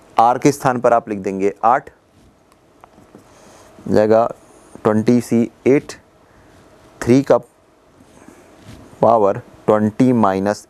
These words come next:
एट और माइनस वन का पावर आप एट लिख सकते हैं और टू का पावर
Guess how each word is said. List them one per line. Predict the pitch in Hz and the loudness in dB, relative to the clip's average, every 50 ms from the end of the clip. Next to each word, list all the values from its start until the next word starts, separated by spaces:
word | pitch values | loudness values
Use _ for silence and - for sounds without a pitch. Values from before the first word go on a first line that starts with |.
| _ 139 | _ -2
एट | 135 151 151 - - - - - - - _ _ _ _ _ 139 | -2 -2 -4 -6 -12 -20 -20 -20 -20 -20 _ _ _ _ _ -6
और | - 92 95 | -6 -4 -2
माइनस | 95 95 98 104 110 117 123 127 - - - - - - 127 117 131 | -2 0 0 0 0 -2 -4 -4 -6 -12 -20 -20 -20 -20 -16 -6 -2
वन | 110 113 120 131 139 135 - - | -2 -2 -2 -4 -8 -12 -10 -8
का | 101 101 92 - _ - | -8 -8 -8 -6 _ -2
पावर | 92 92 92 101 107 - - - _ _ _ _ _ _ _ _ _ _ _ _ - _ _ _ _ _ _ _ - | -2 0 0 0 -2 -2 -4 -10 _ _ _ _ _ _ _ _ _ _ _ _ -20 _ _ _ _ _ _ _ -8
आप | - 92 90 - _ _ - | -8 -8 -8 -8 _ _ -2
एट | 113 117 110 - | -2 -2 -2 -4
लिख | 117 117 | -6 -6
सकते | - 120 - _ - 123 | -8 -10 -10 _ -6 -6
हैं | 131 147 156 | -6 -6 -6
और | - 120 113 - - | -6 -6 -6 -6 -8
टू | 120 110 | -8 -6
का | - 113 | -6 -6
पावर | - - 92 90 101 117 | -4 -2 0 0 0 -2